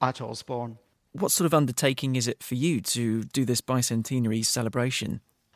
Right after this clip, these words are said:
Speaker 1: Um, well, obviously, it, it takes planning. It takes, uh, you know, a team of people. We have historians, um, conservators who will look after how we display the objects and so on.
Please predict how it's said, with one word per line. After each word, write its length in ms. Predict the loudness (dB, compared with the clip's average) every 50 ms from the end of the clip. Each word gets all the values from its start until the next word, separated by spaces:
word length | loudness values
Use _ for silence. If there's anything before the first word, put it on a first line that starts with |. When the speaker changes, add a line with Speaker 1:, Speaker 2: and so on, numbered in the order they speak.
| _ _ 4
Speaker 1:
Um, 240 | 4 4 2 -2 -4
well, 220 | -2 -2 -2 -2
obviously, 380 | -2 -4 -6 -4 -2 -2 -2 -2
it, 220 | -4 -6 -8 -8
it 140 | -8 -8 -8
takes 280 | -6 -6 -6 -6 -6 -14
planning. 640 | -6 0 2 2 4 2 2 0 -2 -2 -2 -2 -4
It 180 | -6 -6 -8
takes, 480 | -8 -8 -8 -8 -8 -10 -12 -10 -10 -10
uh, 340 | -10 -8 -6 -6 -6 -8 -10
you 160 | -12 -12 -12 -10
know, 100 | -12 -12
a 60 | -12 -14
team 440 | -10 -6 -6 -4 -4 -4 -4 -4 -6
of 220 | -6 -8 -8 -10 _
people. 640 | -10 -8 -8 -8 -6 -6 -4 -4 -2 -4 -4 -4
We 140 | -6 -8 -8
have 260 | -8 -10 -12 -12 -12
historians, 1300 | -12 -14 -14 -14 -10 -6 -4 -2 0 0 0 0 0 -2 -2 -4 -6 -6 -8 -8 -10 -10 -12 -12 -14 -16 -18 -20 -20 -18 -18 -18 -20 -20 -18 -16
um, 200 | -16 -14 -14 -16 -16
conservators 920 | -16 -14 -14 -10 -6 -4 -4 -4 -4 -8 -10 -10 -8 -8 -8 -8 -10 -12
who 600 | -10 -10 -8 -8 -8 -8 -8 -8 -8 -8 -8 -8
will 140 | -8 -8 -8
look 220 | -8 -10 -8 -8
after 400 | -8 -8 -8 -10 -14 -14 -12 -12
how 180 | -10 -8 -8 -8
we 140 | -8 -10 -12
display 320 | -14 -18 -14 -12 -10 -10 -8
the 120 | -6 -6
objects 580 | -6 -8 -8 -10 -10 -10 -10 -12 -12 -16 -16 -14
and 160 | -14 -12 -12
so 240 | -12 -10 -8 -8 -6
on. 300 | -6 -6 -8 -10 -12